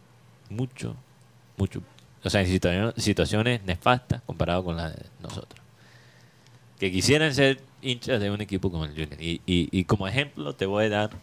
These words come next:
los Marlins de Miami. Los Marlins de Miami tienen actualmente el mejor lanzador de las ligas mayores. El mejor lanzador, dicen los expertos, por lo menos esta temporada.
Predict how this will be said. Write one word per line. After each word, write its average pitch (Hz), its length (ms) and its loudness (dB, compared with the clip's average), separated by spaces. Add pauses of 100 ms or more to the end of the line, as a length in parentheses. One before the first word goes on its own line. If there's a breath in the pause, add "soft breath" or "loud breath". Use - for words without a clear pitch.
(640)
los 82 160 -10
Marlins 98 340 2
de 87 100 -4
Miami. 80 380 -6 (2250 soft breath)
Los 101 100 -4
Marlins 165 320 6
de 156 100 2
Miami 120 540 8 (300)
tienen 120 260 4
actualmente 117 720 4
el 92 120 4
mejor 107 400 6
lanzador 139 580 6
de 113 100 6
las 90 140 2
ligas 101 220 4
mayores. 92 300 0 (1200)
El 147 220 8
mejor 165 380 8
lanzador, 185 680 8 (1700)
dicen 131 360 4
los 120 80 4
expertos, 110 400 2
por 87 120 -2
lo 90 80 0
menos 151 200 2
esta 143 200 0
temporada. 107 440 -4